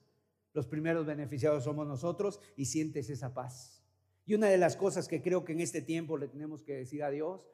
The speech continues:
es, "Señor, enséñame a perdonar, porque si Dios,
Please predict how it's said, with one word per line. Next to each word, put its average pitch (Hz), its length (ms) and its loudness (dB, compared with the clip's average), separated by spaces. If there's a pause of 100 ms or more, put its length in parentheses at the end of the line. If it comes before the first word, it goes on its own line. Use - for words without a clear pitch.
(120)
es, 170 220 2
"Señor, 170 480 -2
enséñame 165 580 -4
a 135 80 -4
perdonar, 147 640 -2 (1500)
porque 139 200 -6
si 135 140 -6
Dios, 196 480 4